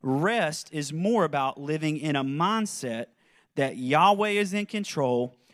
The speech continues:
therefore there's nothing to fear and nothing to be anxious over.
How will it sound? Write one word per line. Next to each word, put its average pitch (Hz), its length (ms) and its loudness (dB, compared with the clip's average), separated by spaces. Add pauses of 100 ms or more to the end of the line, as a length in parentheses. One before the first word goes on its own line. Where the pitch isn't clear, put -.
(140)
therefore 160 440 6
there's 131 280 0
nothing 180 500 0
to 214 80 2
fear 131 500 -4 (200)
and 131 300 -2
nothing 151 320 0
to 151 80 -2
be 156 160 -4
anxious 127 380 -10
over. 110 360 -8